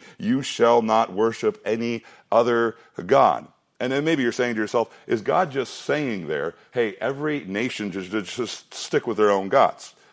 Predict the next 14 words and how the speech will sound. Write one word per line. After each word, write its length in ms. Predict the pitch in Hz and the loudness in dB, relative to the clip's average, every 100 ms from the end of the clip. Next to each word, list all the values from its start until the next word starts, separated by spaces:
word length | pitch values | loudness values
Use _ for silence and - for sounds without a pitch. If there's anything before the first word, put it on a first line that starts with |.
| - | -8
You 160 | 110 | 0
guys 240 | 139 131 127 | 2 2 2
stick 180 | 135 | -2
with 140 | 120 110 | 0 2
your 160 | 139 | 4
gods, 340 | 131 135 131 98 | 6 6 4 2
we'll 160 | 92 | 0
stick 240 | 117 127 117 | 0 -2 -2
with 100 | 110 | 4
our 160 | 113 | 4
gods, 380 | 104 110 110 101 | 6 4 4 2
no 300 | 92 120 127 | -2 -2 0
mixies," 480 | 117 110 - - - | -2 -6 -8 -14 -8
right? 240 | - 117 | 0 0